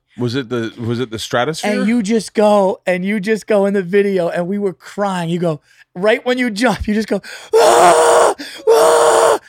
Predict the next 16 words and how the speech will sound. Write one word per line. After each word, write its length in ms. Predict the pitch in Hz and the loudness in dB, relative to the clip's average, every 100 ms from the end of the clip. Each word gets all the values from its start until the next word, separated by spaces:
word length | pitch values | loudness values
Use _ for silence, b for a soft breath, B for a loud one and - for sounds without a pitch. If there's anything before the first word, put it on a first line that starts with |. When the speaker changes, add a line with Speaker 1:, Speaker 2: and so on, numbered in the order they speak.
| B | B
Speaker 2:
And 200 | - 208 | -4 -2
me 180 | 214 240 | -2 -2
and 180 | 240 214 | -4 -4
Burr 240 | 214 220 | -2 -2
were 200 | 202 190 | -2 -4
cackle 540 | 180 - 202 208 202 202 | -8 -4 0 0 0 0
laughing. 320 | 202 196 190 | 2 2 0
Like, 180 | 180 185 | -4 -2
you 140 | 240 | -4
literally, 520 | 254 262 269 254 254 | 2 2 2 0 -2
like, 220 | 202 190 196 | -4 -4 -2
you 140 | 214 | -4
Speaker 1:
<laughs> 0 | |
Speaker 2:
braced 440 | 156 214 247 - | 0 0 0 -4
for 300 | - 175 156 | -4 0 0
it. 140 | 127 | 0